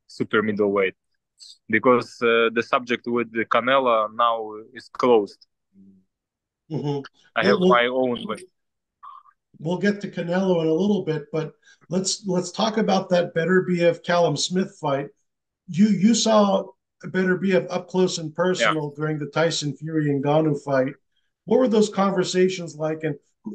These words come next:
Speaker 2: do you think Beterbiev is gonna beat Callum Smith?
Speaker 1: Yeah, I, I give him more chances, uh,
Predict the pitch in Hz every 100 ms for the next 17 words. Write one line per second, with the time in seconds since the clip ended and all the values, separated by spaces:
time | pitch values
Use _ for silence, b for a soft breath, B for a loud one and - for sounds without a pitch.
0 | 196 151 185 247 240 233 160 202 202 175
1 | 190 180 170 156 160 156 165 160 - 147
2 | 131 120 - 127 107 - _ _ _ _
3 | _ _ _ _ _ _ _ _ _ _
4 | _ _ _ _ 190 160 160 147 156 143
5 | 151 151 151 147 - 135 135 139 - 123
6 | 110 110 - - 107